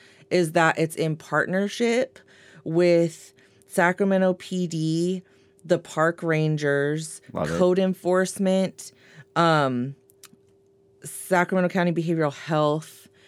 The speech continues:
Speaker 1: and, um, like, animal services. So, um, oh, and then the other partners are Wellspace,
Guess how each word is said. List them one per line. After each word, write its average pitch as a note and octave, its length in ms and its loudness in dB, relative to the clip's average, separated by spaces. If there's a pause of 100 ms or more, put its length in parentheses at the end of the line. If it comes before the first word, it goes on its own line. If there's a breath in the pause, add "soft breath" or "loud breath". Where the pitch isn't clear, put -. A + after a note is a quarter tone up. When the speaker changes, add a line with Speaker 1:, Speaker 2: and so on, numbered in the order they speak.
(240 soft breath)
Speaker 1:
and, D#3 760 0
um, B2+ 440 -2
like, C3 240 -6
animal C#3 440 -4
services. G#2+ 840 -10 (800 soft breath)
So, D3 720 0
um, C3+ 560 -4 (420)
oh, F3+ 240 4
and F3+ 180 2
then F#3+ 300 2
the F#3 120 2
other F3 220 2
partners D3+ 520 -2
are C#3 520 0 (800 soft breath)
Wellspace, C#3+ 840 -2